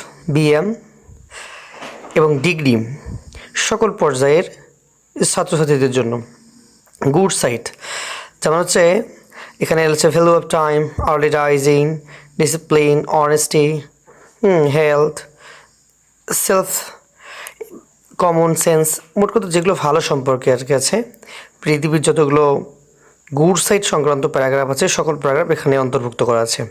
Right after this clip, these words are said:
আমি এখানে টোটাল প্যারাগ্রাফ, আহ, সাইডে দেখাই দিয়েছি হচ্ছে সাতান্নটা। আসলে এটা মোটামুটি প্রাথমিক পর্যায়ে হিসাব, অসংখ্য প্যারাগ্রাফ হতে পারে। পৃথিবীর যত গুড সাইড সংক্রান্ত প্যারাগ্রাফ তা আমরা এই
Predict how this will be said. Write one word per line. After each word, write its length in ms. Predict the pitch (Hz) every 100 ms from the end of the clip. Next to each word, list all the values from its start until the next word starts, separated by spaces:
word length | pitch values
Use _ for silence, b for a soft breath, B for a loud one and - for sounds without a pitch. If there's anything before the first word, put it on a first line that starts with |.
| _ _ B B B B
আমি 160 | - 147
এখানে 220 | 151 160 160
টোটাল 220 | 160 156
প্যারাগ্রাফ, 380 | 151 151 139 147
আহ, 580 | - - 208 143 131 131 131
সাইডে 240 | - 143 139
দেখাই 220 | 135 143 135
দিয়েছি 200 | 135 -
হচ্ছে 200 | 131 135 139
সাতান্নটা। 560 | - 139 135 131 147 247 - B B B B B
আসলে 240 | 143 156
এটা 140 | 156 156 147
মোটামুটি 460 | 156 175 160 147 156 151
প্রাথমিক 340 | 156 143 - 147
পর্যায়ে 240 | 143 131 135
হিসাব, 200 | 135 175 - - B B B B 180
অসংখ্য 340 | 165 220 202 208
প্যারাগ্রাফ 320 | 160 143 143 139
হতে 140 | 139 131
পারে। 140 | 139 208 - _ B B B
পৃথিবীর 320 | - 151 160 160
যত 120 | 156 151
গুড 120 | 143 143
সাইড 140 | 202 202
সংক্রান্ত 360 | 175 147 139 135
প্যারাগ্রাফ 300 | 127 131 208 -
তা 40 | 156
আমরা 140 | 135 -
এই 80 | 180